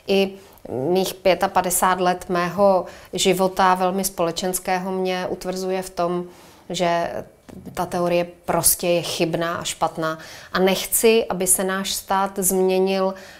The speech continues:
v převýchovný tábor. A za prvé si myslím, že to je hloupé, že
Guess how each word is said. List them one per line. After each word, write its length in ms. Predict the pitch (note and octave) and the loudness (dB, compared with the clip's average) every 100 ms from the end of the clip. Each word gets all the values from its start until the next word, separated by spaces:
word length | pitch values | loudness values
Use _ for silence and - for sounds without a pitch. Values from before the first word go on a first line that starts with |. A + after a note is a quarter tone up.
| - | -16
v 140 | F3+ - | -14 -6
převýchovný 800 | - G3 F#3+ G3+ G#3 G3 G3+ | 2 4 4 2 0 2 2
tábor. 520 | G3 F#3+ F#3 G3 G3+ B3+ - - - - - | 2 2 2 2 2 -2 -14 -20 -20 -20 -8
A 420 | F#3+ F#3 F#3 F#3 - - - - - - | -4 -2 -2 -4 -8 -14 -20 -20 -20 -12
za 160 | F#3+ G3+ | -2 -2
prvé 220 | G3+ G3+ | 0 0
si 100 | A3 | 2
myslím, 360 | G#3 G3+ G3+ G3 | 2 2 -2 -2
že 120 | G3 | -2
to 140 | G3+ | 0
je 140 | G3 G3 | 0 0
hloupé, 720 | G3 F#3+ F#3+ - G3+ G#3 G3+ | 0 0 0 0 2 4 2
že 480 | G3 F#3 F#3 F#3 | 0 0 2 0